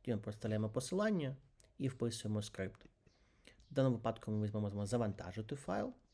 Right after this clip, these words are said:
Обираємо файл, наприклад, з вашої, е, бібліотеки.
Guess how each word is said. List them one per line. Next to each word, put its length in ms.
Обираємо 540
файл, 460
наприклад, 460
з 40
вашої, 600
е, 320
бібліотеки. 840